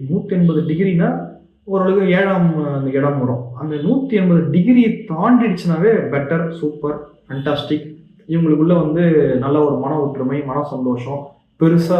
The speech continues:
வந்து கருத்து வேறுபாடு, ரொம்ப முட்டிக்கிட்டு, ரொம்ப அந்த வைப்ரேஷன் வந்து தேவையில்லாத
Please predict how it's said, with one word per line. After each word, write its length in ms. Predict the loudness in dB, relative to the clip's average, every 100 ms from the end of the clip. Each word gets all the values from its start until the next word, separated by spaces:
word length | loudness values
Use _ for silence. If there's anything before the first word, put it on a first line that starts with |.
| 2
வந்து 280 | 0 -2 2 4 4 0 -4 -12
கருத்து 340 | -2 2 2 2
வேறுபாடு, 400 | 2 2 0 0
ரொம்ப 220 | 0 -4
முட்டிக்கிட்டு, 540 | -4 -2 -2 -2 2 0 0 -10 -20 _
ரொம்ப 300 | -6 -4 -2
அந்த 140 | -2 -2 -2
வைப்ரேஷன் 500 | 0 2 2 0 -2
வந்து 200 | -4 0 0 0 0 -2 -6 -10 -18 _ _ _ _ _ -20 -4
தேவையில்லாத 420 | 0 2 2